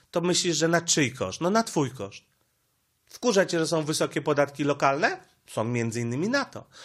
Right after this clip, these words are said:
Wkurza cię wysoka opłata do spółdzielni lub do wspólnoty mieszkaniowej?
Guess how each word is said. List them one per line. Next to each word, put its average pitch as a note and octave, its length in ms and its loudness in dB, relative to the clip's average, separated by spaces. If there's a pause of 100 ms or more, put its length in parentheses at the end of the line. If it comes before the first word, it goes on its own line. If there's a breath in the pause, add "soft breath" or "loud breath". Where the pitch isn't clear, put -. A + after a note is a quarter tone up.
(100)
Wkurza E3 360 2
cię D3 200 0
wysoka C#3+ 400 0
opłata C#3 400 2
do C#3 100 -4
spółdzielni C3+ 560 -2
lub B2+ 160 -4
do C3 100 2
wspólnoty C3 460 -2
mieszkaniowej? B2+ 520 0